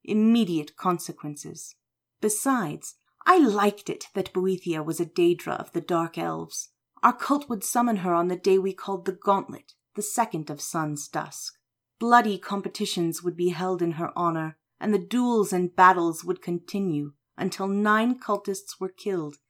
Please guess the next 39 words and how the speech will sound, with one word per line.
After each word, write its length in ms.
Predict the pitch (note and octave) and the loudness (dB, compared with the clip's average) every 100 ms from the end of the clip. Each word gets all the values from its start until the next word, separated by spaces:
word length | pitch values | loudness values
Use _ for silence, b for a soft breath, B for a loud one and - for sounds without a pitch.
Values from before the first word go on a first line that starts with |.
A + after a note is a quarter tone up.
| _ | _
at 80 | _ | _
the 80 | - | -12
hands 420 | D#3+ F#3 E3 D3 | -2 2 2 0
of 120 | D3 | -2
other 180 | D3+ D3 | -2 -2
cultists. 840 | C#3+ - D3+ _ - - - - - _ _ _ _ | -4 -8 -12 _ -20 -20 -14 -16 -16 _ _ _ _
Boethia 560 | - C#4 D#4 D4 C#4 A#3 | 0 4 4 4 0 -2
cared 280 | - A#3 G#3+ | -2 0 0
little 380 | G3+ G3+ A#3 F3+ | 4 4 6 2
for 180 | - | 0
her 100 | F3 | -4
cultists. 720 | F3 - F3 F#3 F3 - - - _ _ | -4 -2 -4 -2 -6 -8 -14 -16 _ _
She 240 | - D4 | -4 0
only 240 | D#4 C4 G#3 | 4 4 2
cared 480 | - E3+ E3+ E3 | -4 -6 -4 -4
for 140 | - D#3+ | -4 -2
our 200 | D3+ - | -2 -4
blood. 380 | - D3 C3+ - - - _ _ _ - | -10 -14 -14 -16 -20 -20 _ _ _ -4
I 100 | G#3 | -2
do 300 | G3 C#4+ D4 | 0 2 2
think 280 | C#4+ B3+ A3 | 2 0 0
I 120 | F#3+ | -2
saw 320 | F3 G#3 G3 | -2 -4 -4
her 100 | F#3+ | -6
smile 720 | G3 - G3+ G#3 G3 E3 E3 | -8 -6 -4 -4 -4 -6 -10
when 140 | F#3+ F#3+ | -8 -2
I 80 | F#3 | 0
accidentally 680 | F#3 F#3 F#3 F#3 F3 F3+ F3 | 0 -2 -6 -6 -4 -2 -4
slew 360 | - G#3 G#3 F3+ | -4 -4 -2 -2
my 160 | E3 | -4
brother 360 | E3 F3 F3 E3 | -2 -2 0 -2
in 80 | D#3 | -4
a 60 | |
sparring 540 | D3+ - F3 F3+ E3+ E3 | -8 -4 0 0 -2 -6
session. 480 | - D#3+ F3+ F#3 - _ _ | -10 -10 -10 -12 -14 _ _
My 200 | A3 G#3 | 0 2
horror, 560 | G#3 A3 F3 E4+ - - | 2 2 2 2 -2 -8
I 100 | - | -8
think, 280 | D#3 D#3+ D#3 | -8 -10 -12